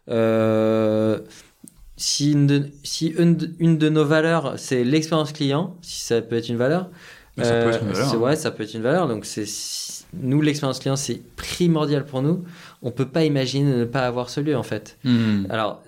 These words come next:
Speaker 1: nous, ce qui est hyper frustrant aujourd'hui, c'est que c'est destiné que aux Parisiens, et que notre
Speaker 2: Ouais.
Speaker 1: clientèle est pas que parisienne. Donc, euh, bon, du coup, on est un peu, euh,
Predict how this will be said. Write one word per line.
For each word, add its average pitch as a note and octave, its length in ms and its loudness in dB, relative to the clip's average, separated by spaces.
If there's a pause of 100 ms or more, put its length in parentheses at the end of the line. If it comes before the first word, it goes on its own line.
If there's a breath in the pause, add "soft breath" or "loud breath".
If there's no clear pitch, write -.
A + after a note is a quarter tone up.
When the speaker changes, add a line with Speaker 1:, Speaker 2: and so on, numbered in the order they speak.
Speaker 1:
nous, C3+ 140 -4
ce C#3 80 -8
qui C3+ 100 -6
est - 80 -6
hyper C#3+ 280 -2
frustrant C3+ 380 -6
aujourd'hui, A#2 340 -2
c'est A#2+ 160 -6
que - 80 -10
c'est A2+ 100 -6
destiné G#2+ 460 -4
que A#2+ 120 -4
aux A#2 80 0
Parisiens, A2+ 520 -2 (240)
et - 40 -14
que - 140 -6
notre A#2+ 120 2
Speaker 2:
Ouais. - 60 -14
Speaker 1:
clientèle A2 360 -2
est G#2 40 -4
pas G#2 140 -4
que - 120 -12
parisienne. A#2+ 540 -2 (540 loud breath)
Donc, G#2 220 -6
euh, G#2 160 0
bon, G#2 180 -4
du G#2 160 -6
coup, B2 140 -4
on G#2 200 -2
est G2 60 -2
un G2 80 -2
peu, G2 160 -6
euh, G2 280 -2